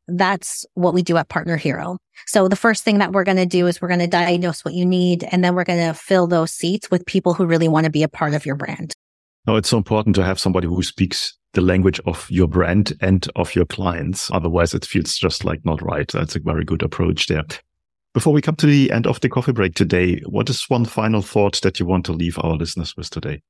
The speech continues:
Speaker 1: One thought that I would like to leave here is that your customer service team, your community, it is essential to your e-commerce business. I think oftentimes we see when it comes to budget cr-, constraints, as we talk about consumer sentiment, right?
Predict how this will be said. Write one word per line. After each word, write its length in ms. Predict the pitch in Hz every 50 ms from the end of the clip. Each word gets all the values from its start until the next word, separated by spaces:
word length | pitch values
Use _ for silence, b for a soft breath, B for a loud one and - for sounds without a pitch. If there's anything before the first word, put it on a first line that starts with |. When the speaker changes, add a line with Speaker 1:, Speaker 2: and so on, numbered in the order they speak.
| _ _ _ _ _ _ _
Speaker 1:
One 300 | - 196 196 240 262 269
thought 240 | 262 - 214 196 185
that 120 | - 190 185
I 100 | 180 180
would 180 | 185 185 -
like 160 | 160 175 185 -
to 120 | - 196
leave 180 | 170 170 170 170
here 320 | - 170 170 175 175 165
is 200 | 147 170 170 170
that 440 | - 175 165 170 165 165 165 156 - - _ _ _ _ _
your 180 | - 208 214 214
customer 480 | - - 214 196 - - 233 226 220 208
service 460 | - - 180 170 170 175 165 - -
team, 360 | - - 180 175 175 175 175
your 220 | 170 175 180 180
community, 680 | 180 - - 190 185 170 175 170 170 170 170 170 160 -
it 140 | - 190 185
is 200 | 185 196 185 - - _ -
essential 680 | 196 - - - - 170 170 160 - - 185 175 170 -
to 200 | - - - 180
your 180 | 175 175 165 -
e-commerce 680 | 170 160 151 - - - 160 151 147 143 160 - - -
business. 580 | - 151 156 151 - - - - - - - - _ _ _ _ _ _ -
I 60 | -
think 260 | - 247 247 - -
oftentimes 1000 | 180 170 165 - - - 190 185 180 - - 180 190 190 185 180 180 180 - - -
we 220 | - 175 185 185 175
see 540 | 175 - - 185 185 175 175 170 170 175 - _ _ _ _ _ _ _ _ _ _ _ -
when 200 | 185 185 185 185
it 80 | 170
comes 260 | - - 185 180 - -
to 80 | 190
budget 360 | 175 - 151 151 147 175 175 -
cr-, 140 | - 208 196 - -
constraints, 640 | - 202 202 196 - - 214 208 220 254 254 202 -
as 140 | 170 165 -
we 80 | 175 180
talk 260 | - - 170 160 -
about 320 | 190 175 175 170 170 - -
consumer 460 | - 190 170 - - 170 175 185 185
sentiment, 560 | - - 208 220 226 - - 202 160 147 160
right? 220 | 165 175 180 -